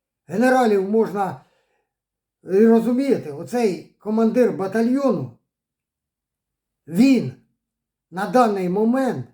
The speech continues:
набагато важливіший за тих п'ятьох генералів. Тих генералів можна,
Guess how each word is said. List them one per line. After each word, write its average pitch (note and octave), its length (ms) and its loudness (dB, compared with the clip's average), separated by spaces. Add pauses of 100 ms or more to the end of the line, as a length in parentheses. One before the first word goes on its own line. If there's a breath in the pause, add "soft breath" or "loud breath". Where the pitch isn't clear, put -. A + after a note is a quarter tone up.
(600)
набагато A3 800 0
важливіший G3 800 -2
за F3+ 180 -8
тих - 320 -4
п'ятьох G#3 480 -2
генералів. G#3 840 -2 (2000)
Тих A#3+ 220 2
генералів A3+ 720 2
можна, F#3+ 540 -2